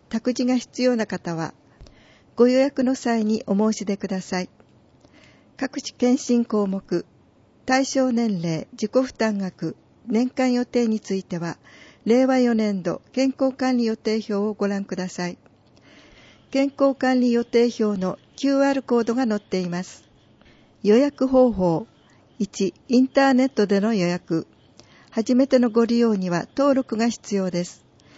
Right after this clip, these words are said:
予約受付開始日前に登録をしておくと便利です。ステップ一、仮登録。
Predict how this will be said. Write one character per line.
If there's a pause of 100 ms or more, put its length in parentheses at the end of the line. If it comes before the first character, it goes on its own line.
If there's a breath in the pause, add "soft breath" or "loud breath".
(280 soft breath)
予
約
受
付
開
始
日
前
に (100)
登
録
を
し
て
お
く
と
便
利
で
す。 (760 soft breath)
ス
テ
ッ
プ
一、 (280)
仮
登
録。